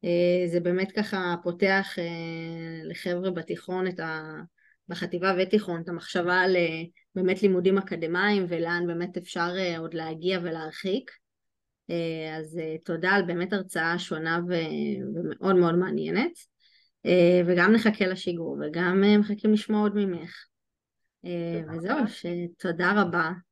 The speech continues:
Speaker 1: ושיהיה לכולם המשך יום נעים. אה, אנחנו מתראים בשידור הבא,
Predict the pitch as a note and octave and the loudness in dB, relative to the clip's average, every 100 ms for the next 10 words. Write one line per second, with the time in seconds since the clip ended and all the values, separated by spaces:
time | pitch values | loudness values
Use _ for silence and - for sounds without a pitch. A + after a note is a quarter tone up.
0 | _ G3 F3 D#3 E3 F3 - E3 F#3+ A3 | _ -12 -12 -12 -14 -12 -10 -4 -2 -2
1 | G3 F#3+ G3 F#3 F#3 - F#3 F3+ F3+ F3 | 0 0 0 -2 -8 -6 -6 -4 -4 -6
2 | F3+ F3+ _ _ _ _ _ _ - F3 | -8 -14 _ _ _ _ _ _ -10 -6
3 | F3 F3 F3 F#3 F3+ F3 F3+ F3+ F#3+ G3 | -4 -4 -4 -4 -4 -4 0 0 2 2
4 | F3+ F3 F3 F3 E3 D3+ F#3 | 0 -2 0 0 -2 0 2